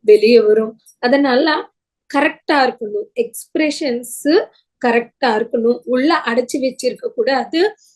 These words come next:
அசத்தியம் பேசக்கூடாது, அசத்தியத்தை ப்ரமோட் பண்ணக்கூடாது. இது, அ, இந்த சக்ரா பிளாக்ஸுக்கு காரணமாயிடும். அ, இந்த சக்ராவுடைய லாபங்கள் பார்க்கலாம்.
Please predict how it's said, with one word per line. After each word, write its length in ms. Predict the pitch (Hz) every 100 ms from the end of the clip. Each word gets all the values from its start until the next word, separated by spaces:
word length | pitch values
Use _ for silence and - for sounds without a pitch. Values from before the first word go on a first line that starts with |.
| _ _ 262
அசத்தியம் 600 | 269 339 - 320 247 - _ -
பேசக்கூடாது, 1300 | 220 226 294 - 247 233 _ - 247 233 285 339 370 - _ -
அசத்தியத்தை 1300 | 247 - 302 294 _ - 254 170 _ - 269 349 _
ப்ரமோட் 680 | - 254 285 269 - 320 415 - _
பண்ணக்கூடாது. 920 | 220 220 220 208 196 190 185 208 - _
இது, 400 | 247 233 320 - _ _ _ 226
அ, 280 | 226 240 -
இந்த 420 | 233 233 277 277 269
சக்ரா 460 | 254 - 277 285 294 _ _ 220
பிளாக்ஸுக்கு 760 | 240 254 240 - - 180 285 427 - -
காரணமாயிடும். 880 | 233 214 208 220 214 196 196 208 202 _ _ _ _ _ _ 277
அ, 280 | 269 269 -
இந்த 600 | 262 262 302 320 302 - -
சக்ராவுடைய 840 | 247 - 277 247 240 220 262 247 254 -
லாபங்கள் 720 | 247 240 247 247 214 240 240 -
பார்க்கலாம். 600 | 214 _ 220 220 -